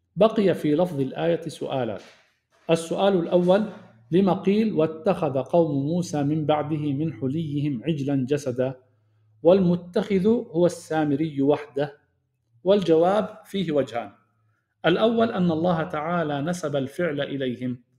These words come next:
لأن رجلا منهم باشره،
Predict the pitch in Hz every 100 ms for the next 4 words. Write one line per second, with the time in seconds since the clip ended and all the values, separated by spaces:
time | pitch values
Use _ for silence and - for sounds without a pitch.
0 | _ _ _ 135 165 208 180 143 143 175
1 | 156 143 131 147 175 151 165 127 151 180
2 | 139 127 120